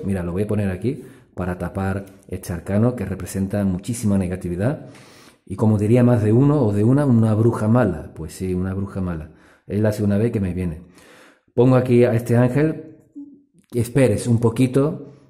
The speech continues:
eh, limpia tu vida, limpia tu corazón, limpia tu energía y prepárate para lo bonito de la vida que te va a llegar a tu vida,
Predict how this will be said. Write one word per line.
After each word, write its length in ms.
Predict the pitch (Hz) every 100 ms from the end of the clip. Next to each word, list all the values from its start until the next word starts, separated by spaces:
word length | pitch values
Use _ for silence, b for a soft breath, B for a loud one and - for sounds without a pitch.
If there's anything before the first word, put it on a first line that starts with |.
| _ 104
eh, 380 | 104 - - -
limpia 640 | 123 139 165 156 120 117
tu 140 | 107 107
vida, 480 | 123 127 143 143 -
limpia 600 | 110 135 143 - 98 87
tu 140 | 135
corazón, 800 | 139 107 101 - 107 113 117 - -
limpia 560 | 104 135 107 98 92 95
tu 100 | 131
energía 640 | 120 98 101 104 117 - B B B B -
y 140 | 143
prepárate 580 | 139 117 117 113 120 127
para 280 | 113 104 98
lo 120 | 95
bonito 420 | 95 123 117 127
de 200 | 104 101
la 100 | 98
vida 300 | 104 139 131
que 140 | 107 95
te 120 | 95
va 100 | 110
a 40 |
llegar 280 | 98 90 90
a 80 | 87
tu 120 | 87
vida, 380 | 101 147 190